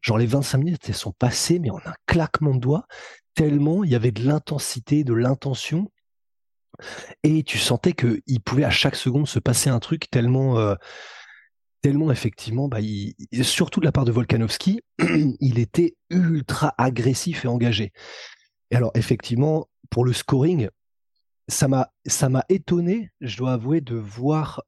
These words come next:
autant de, euh, vol, vol, c'est un vol, il s'est fait voler, c'est n'importe quoi, Makhachev mérite pas. Honnêtement, pour ma part, je score le combat pour Makhachev,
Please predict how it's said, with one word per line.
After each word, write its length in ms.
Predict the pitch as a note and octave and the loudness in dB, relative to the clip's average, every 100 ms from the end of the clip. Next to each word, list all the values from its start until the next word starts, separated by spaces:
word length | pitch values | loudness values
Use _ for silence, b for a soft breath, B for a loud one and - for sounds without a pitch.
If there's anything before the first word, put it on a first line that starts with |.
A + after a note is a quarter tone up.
| - | -2
autant 420 | D#3 - D#3+ E3 | -2 0 0 0
de, 400 | B2+ C#3 D3 - _ _ _ A2+ | 0 0 0 -2 _ _ _ -4
euh, 440 | A2 G#2+ A2 A2 G#2+ | -2 0 -2 -2 -2
vol, 400 | A2 C#3+ C#3+ A#2+ | 0 2 2 0
vol, 420 | G2+ C3+ C#3 A#2+ | -4 0 0 0
c'est 180 | - C3+ | -2 0
un 140 | B2 | 0
vol, 360 | A2+ C#3 C#3 C3+ | 0 0 0 0
il 80 | B2+ | -4
s'est 160 | - | -4
fait 160 | A#2+ C3 | -4 -4
voler, 380 | A2 B2+ C3 A#2 | -2 0 0 0
c'est 160 | - | -2
n'importe 400 | B2 A2+ A2 - | -2 -2 -6 -6
quoi, 280 | A#2 C#3 C3 | -4 0 2
Makhachev 420 | B2+ - B2 A2+ - | 2 0 -2 -4 -4
mérite 240 | A#2+ A2+ | -2 0
pas. 220 | - C3+ B B B B B B _ _ _ _ _ _ _ | 0 0 B B B B B B _ _ _ _ _ _ _
Honnêtement, 640 | D#3 D3+ C3 C#3+ D#3 G3 F#3+ _ - | 0 2 2 2 0 0 -6 _ -4
pour 200 | C3+ A2+ | 0 2
ma 160 | A#2 | 2
part, 480 | - D3 E3+ - - - | 2 0 0 -2 -8 -12
je 360 | A2+ - - B2 | -8 -6 -4 -4
score 640 | - - - D#3+ D#3 - | -6 -2 0 2 0 -2
le 180 | A#2+ B2+ | -2 -2
combat 320 | - A#2 C3 - - | -2 -2 -2 -2 -4
pour 260 | E3+ C3 | -2 0
Makhachev, 720 | A#2+ A2 B2 - D#3+ G3+ - | 0 0 -2 0 0 0 -8